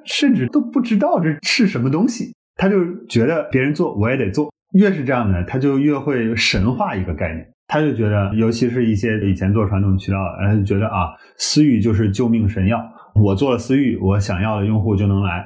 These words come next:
我想要的销售额就能达到，我就能怎么怎么样。其实像我接这种 case 的时候，有时候我会先去跟他一块儿去做这种类似于头脑风暴的一样，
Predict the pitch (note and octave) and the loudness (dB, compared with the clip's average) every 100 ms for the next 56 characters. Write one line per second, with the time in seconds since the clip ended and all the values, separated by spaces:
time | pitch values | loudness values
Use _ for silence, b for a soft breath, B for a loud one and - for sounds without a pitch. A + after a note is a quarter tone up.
0 | - - G2 G2 F#2 G2 G2 G#2 G#2 F#2+ | -10 -2 -2 0 -2 -2 -2 -2 0 0
1 | F#2+ G2+ G2 F#2+ G2+ A#2+ - _ - F#2 | 2 2 2 0 -2 -4 -6 _ 0 2
2 | F2+ G#2+ G2 F#2+ F#2 G2+ F2+ F#2+ G2 - | 2 2 2 2 2 2 2 -2 -6 -10
3 | _ - - C#3+ F3 - - C3 G2 F#2 | _ -10 0 2 2 0 -2 0 0 -2
4 | - A2+ A2+ G2+ F2+ - A2+ G2 G2 - | 0 -2 0 -2 -2 -2 -4 -2 -4 -2
5 | F#2+ F#2+ F2 G2+ F#2+ F2+ A2 G2+ G2 G2+ | 0 0 -2 -2 0 -2 -2 -2 -2 -2
6 | G2+ G#2+ A2+ A2 G#2+ G2+ G2 G#2+ G2 G2+ | -2 -2 -2 -2 -2 -2 -2 -2 -2 -2
7 | - G#2+ G2 F#2 G2 A2+ A2 G#2 F#2+ G#2 | -2 0 0 0 0 -2 0 0 0 0
8 | G2 G2 G#2 G2+ G#2+ F2+ F2 F#2+ F#2+ | 0 -2 0 2 0 -6 -6 -4 -4